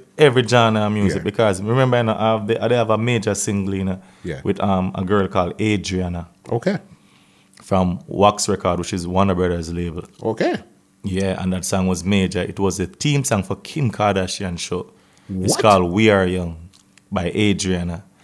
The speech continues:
Speaker 2: And you were in
Speaker 1: And
Speaker 2: that
Speaker 1: she was,
Speaker 2: song?
Speaker 1: I, I, yeah, I was on the song. It's a pop song that
Speaker 2: Yeah.
Speaker 1: went major. It went on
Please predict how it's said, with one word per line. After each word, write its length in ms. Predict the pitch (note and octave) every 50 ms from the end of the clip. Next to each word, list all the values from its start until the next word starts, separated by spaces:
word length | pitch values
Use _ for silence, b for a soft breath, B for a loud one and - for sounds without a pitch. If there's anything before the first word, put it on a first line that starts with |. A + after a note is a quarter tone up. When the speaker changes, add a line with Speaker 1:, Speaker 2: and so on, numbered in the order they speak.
| b
Speaker 2:
And 160 | - F#2 F2+ F#2+
you 140 | G2+ A2+
were 140 | A#2 A#2 A#2
in 60 | B2
Speaker 1:
And 80 | - F#2
Speaker 2:
that 40 | A#2
Speaker 1:
she 40 | A2+
was, 80 | G2 F#2
Speaker 2:
song? 160 | - A3 D#4+ -
Speaker 1:
I, 60 | G2
I, 120 | - G2+
yeah, 180 | F#2+ G2 G2 G2
I 40 | G2
was 160 | G2 F2+ G2
on 100 | F#2+ F#2
the 80 | F#2
song. 240 | F#2 - A2 F#2 F2
It's 100 | E2+ E2+
a 80 | F2 E2
pop 300 | - - G#2 G2 G2 -
song 380 | - - F#2+ E2+ E2 F2 - - -
that 100 | F#2+ F#2+
Speaker 2:
Yeah. 120 | G#2 F#2
Speaker 1:
went 180 | E2 - F2 F2+
major. 300 | F#2 F#2+ F#2 F2+ E2+ F2+
It 120 | F2+ F#2+
went 220 | F#2+ G2 F#2+ F#2 G2+
on 300 | F#2+ F2+ F#2 F#2 F2+